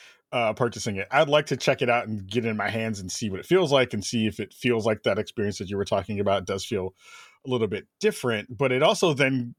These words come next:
harkens back to the, to the, the point that you made, Christian, earlier, which I thought was, was really good. And it does come back to, what have they been doing with the Gaikai technology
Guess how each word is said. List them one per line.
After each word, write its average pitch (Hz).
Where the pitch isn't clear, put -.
harkens 127
back 131
to 135
the, 120
to 120
the, 107
the 113
point 127
that 110
you 110
made, 104
Christian, 101
earlier, 117
which 98
I 104
thought 101
was, 95
was 101
really 98
good. 143
And 160
it 127
does 135
come 123
back 117
to, 113
what 127
have 269
they 240
been 202
doing 175
with 147
the 123
Gaikai 101
technology 98